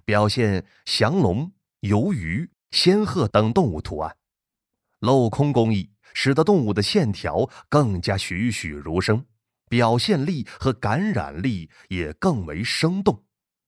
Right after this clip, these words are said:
但是，镂空花钱的缺点是不易保存，很容易损坏，因此传世较少。民俗钱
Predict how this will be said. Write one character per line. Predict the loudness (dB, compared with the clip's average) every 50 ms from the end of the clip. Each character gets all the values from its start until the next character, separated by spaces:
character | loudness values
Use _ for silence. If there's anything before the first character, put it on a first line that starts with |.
| _ _ _ _ _ _ _ _ _ _ _ _ _
但 | _ -4 -4
是， | -4 -6 -10 -10 -14 _ _ _ _ _ _ _ _ _ _ _ _ _
镂 | 0 4 4 4 4
空 | 4 2 2
花 | 2 0 0 0
钱 | -2 -2 -2
的 | -2 -2
缺 | -2 0 0 0 0
点 | 0 -2 -4 -6 -8
是 | -6 -4 -4 -4 -6 -8 -14 -20 -20 _
不 | 0 2 2 2 2
易 | 0 0 -2 -2
保 | 0 -2 -2 -4 -4
存， | -10 -10 -8 -8 -6 -6 -6 -8 -10 _ _ _ _ _
很 | 0 2 4 4 4 4
容 | 2 0 0 0
易 | -2 -2
损 | -2 -4 -6 -10
坏， | -6 -6 -6 -6 -6 _ _ _ _ _ _ _ _ _ _ _ _ _ _
因 | 2 2 2
此 | 2 0 -2 -4 -4 -4 -8 -10 -16 -12
传 | -10 -6 -2 0 0 0 0 -2
世 | -4 -4 -4 -4 -4 -4
较 | -2 -2 -2 -2 -2 -4
少。 | -6 -6 -6 -8 -8 -14 -20 -20 _ _ _ _ _ _ _ _ _ _ _ _ _ _ _ _ _ _ _ _ _ _ _ _ _ _ _ _ _ _ _ _ _ _ _ _ _ _ _ _ _ _ _ _ _ _ _ _ _ _ _ _ _ _ _ _ _ _ _ _ _ _ _ _ _ _ _ _ _ _ _ _ _ _ _ _ _ _ _ _ _ _ _ _ _ _ _ _ _ _
民 | 4 4 4 4 2
俗 | 2 2 0
钱 | 0 0 -4 -6 -8 -8 -12 -12